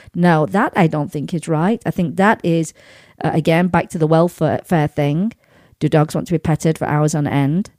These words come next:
Is it noisy? Do they want to be on a table? Do they want strangers coming up to them? Do they want to eat treats over, over and over again?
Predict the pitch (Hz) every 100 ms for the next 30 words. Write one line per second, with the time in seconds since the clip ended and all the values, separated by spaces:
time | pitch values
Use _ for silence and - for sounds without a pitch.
0 | _ _ _ - 151 - 147 139 139 147
1 | 170 277 _ _ _ 170 151 147 - -
2 | 160 151 - 147 139 156 180 240 _ 156
3 | 143 143 - 135 143 147 - 143 139 -
4 | 170 196 240 - - 156 147 - 143 -
5 | 147 - - - - 160 160 151 151 151
6 | 147 - 151 147 151 147 143 180